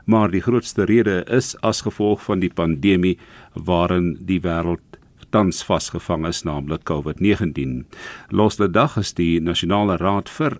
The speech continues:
en van persone met gestremdhede se hooffondsinsamelingsprojek die afgelope sesentwintig jaar. Die raad, saam met 'n Loslede Dag se toegewyde span,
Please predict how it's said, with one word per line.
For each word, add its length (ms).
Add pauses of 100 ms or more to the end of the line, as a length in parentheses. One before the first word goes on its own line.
en 240
van 240
persone 400
met 180
gestremdhede 760
se 140
hooffondsinsamelingsprojek 2250
die 160
afgelope 520
sesentwintig 960
jaar. 460 (720)
Die 120
raad, 300
saam 300
met 220
'n 160
Loslede 420
Dag 400 (180)
se 260 (100)
toegewyde 520
span, 360